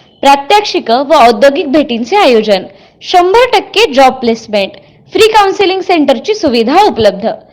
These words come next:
प्रवेशासाठी ऐंशी सत्त्याऐंशी सत्तावीस सोळा सत्तर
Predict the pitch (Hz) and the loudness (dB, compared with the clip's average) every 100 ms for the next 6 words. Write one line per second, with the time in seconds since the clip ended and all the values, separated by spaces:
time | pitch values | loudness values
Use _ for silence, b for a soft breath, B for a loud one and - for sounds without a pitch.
0 | b _ - 240 233 240 226 359 359 262 | b _ 0 2 2 0 -2 -2 -4 -8
1 | 294 B B - 320 370 427 415 - 320 | -8 B B -2 -2 0 0 -2 0 -2
2 | 320 330 311 320 330 294 359 - - 294 | -2 -2 -4 0 0 0 -2 -6 -4 2
3 | 254 240 202 269 247 339 403 | 2 2 0 -4 -4 -2 -2